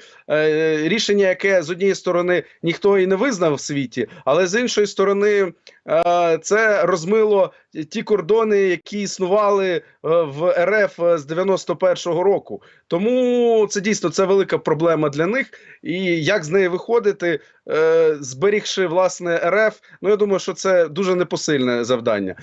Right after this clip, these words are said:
Але, е, якщо ми говоримо там про бурятів, е, друга частина вашого питання,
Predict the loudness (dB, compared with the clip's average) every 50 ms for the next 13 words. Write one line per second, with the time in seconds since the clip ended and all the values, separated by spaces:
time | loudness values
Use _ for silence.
0 | -20 -20 -20 -12 -4 -2 0 2 4 4 4 4 2 2 0 -2 -4 -6 -10 -8
1 | -6 -4 -4 -4 -4 -4 -2 -2 -2 0 0 0 0 0 2 0 0 0 0 0
2 | 0 0 0 -4 -4 -4 -6 -4 -2 0 0 0 -2 -2 0 0 2 2 0 0
3 | 0 -2 -6 -6 -6 -8 -4 -2 0 0 0 0 -2 -2 -4 _ -20 -20 -20 -16
4 | -8 -4 -2 0 0 0 0 -4 -6 -8 -6 -4 -4 -2 0 -2 0 0 0 0
5 | 0 -2 -4 -2 0 0 0 0 0 -2